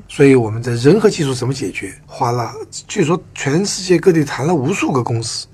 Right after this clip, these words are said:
一定是引进的，你自己没这个技术。谈了很多很多，这个具体的详细的内容呢，在新事一书里面有，另外还有专门的，就是有一些回忆录，呃，这个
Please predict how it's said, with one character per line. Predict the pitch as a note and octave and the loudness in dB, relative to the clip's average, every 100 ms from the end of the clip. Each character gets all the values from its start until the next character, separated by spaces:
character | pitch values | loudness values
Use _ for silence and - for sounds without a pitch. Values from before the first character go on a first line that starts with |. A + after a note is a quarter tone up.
| - | -8
一 | F#3+ | 0
定 | F#3+ D#3+ | 2 2
是 | C#3 | 0
引 | G#2+ | -2
进 | A2 B2 | -4 -4
的， | |
你 | G#2+ | -4
自 | A2 | -4
己 | B2+ | -4
没 | G#2 B2 | -4 -4
这 | |
个 | B2+ | -4
技 | - | -6
术。 | - - - - | -14 -18 -20 -18
谈 | - - | -6 -2
了 | D3 | -2
很 | - G#2 G#2 | -4 -8 -4
多 | A2 | -2
很 | F3 A2 | -2 -4
多， | - | -6
这 | G3+ | -4
个 | F#3+ | -2
具 | - C4+ | 2 2
体 | - | 2
的 | A2+ - | -6 -6
详 | A#2+ A#2+ A#2 | -4 -4 -2
细 | D#3+ - | -4 -2
的 | C#3+ B2+ B2+ - | 0 -2 -4 -2
内 | F3+ | 2
容 | D3 A#2 A#2 | 2 2 -4
呢， | B2 A2+ A#2+ - | -6 -6 -10 -8
在 | - C#3 A#2+ A2 G#2+ | 0 0 0 -4 -10
新 | - G#3+ A3 | -10 -8 -6
事 | - D#3+ | -4 -2
一 | C3+ | -2
书 | E3 | -2
里 | C3+ | -2
面 | A2+ A#2+ | -2 -4
有， | A#2+ - | -4 0
另 | E3 | 4
外 | C#3+ | 4
还 | D3 | 2
有 | C#3+ G#2+ | -2 -4
专 | - D#3+ | 2 4
门 | C#3+ A2 A2 | 4 0 -6
的， | G#2+ G#2 | -10 -12
就 | B2 | -12
是 | G#2+ - - G#2 G2 | -12 -12 -12 -14 -12
有 | - | -8
一 | A2 | -8
些 | G2+ | -6
回 | A#2+ A2+ | -8 -6
忆 | A#2+ | -2
录， | D3 D3 - | 0 0 -4
呃， | - G2 F2+ - | -12 -12 -12 -16
这 | - A2 | -14 -14
个 | - G2 | -12 -12